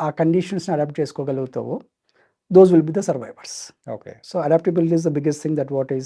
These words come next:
Speaker 1: the next generation has to think about.
Speaker 2: అంటే రీసెంట్‌గా చూస్తున్నాం సార్, ఆ, European కంట్రీస్‌లో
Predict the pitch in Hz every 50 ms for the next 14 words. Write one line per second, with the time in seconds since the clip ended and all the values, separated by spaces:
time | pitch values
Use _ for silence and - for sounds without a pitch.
0 | - - - _ - 143 131 139 135 - - - 151 135 127 135 127 - 131 127
1 | 120 120 - - 117 - 123 120 - 98 - - - - - - _ _ _ _
2 | _ _ _ _ _ - 120 131 117 120 135 135 170 156 147 151 160 - 123 117
3 | - - - 104 95 92 87 - - - _ - 110 110 110 107 104 101 - -
4 | - 135 127 165 165 165 160 151 143 143 131 127 - 135 131 123 - - 127 120
5 | 120 120 120 123 127 147 156 160 170 180